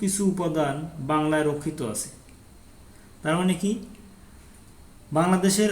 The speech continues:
সংস্কৃত ভাষা এটা একটা অন্যতম একটা ভাষা এবং আদিবাসীদের ভাষা, আদিম, আদিবাসী কারা?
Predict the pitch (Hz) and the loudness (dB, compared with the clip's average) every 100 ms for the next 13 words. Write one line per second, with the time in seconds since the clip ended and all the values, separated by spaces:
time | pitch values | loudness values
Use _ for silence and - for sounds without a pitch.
0 | 190 - 185 165 196 185 175 180 190 175 | 0 0 2 2 0 2 2 4 2 2
1 | 175 170 175 170 160 160 151 147 147 123 | 0 -2 -2 0 0 0 0 -2 -4 -4
2 | 127 123 120 160 - - - - - 170 | -6 -6 -10 -12 -18 -20 -20 -20 -6 0
3 | 180 143 127 - - - - - - 160 | 2 0 -4 -8 -18 -20 -20 -20 -6 2
4 | 180 226 220 190 175 147 123 - 117 143 | 4 6 6 4 2 0 -2 -6 -4 0
5 | 170 202 196 - - - 180 208 214 220 | 4 4 2 -2 -8 -2 2 4 2 2
6 | 208 196 202 | 0 2 4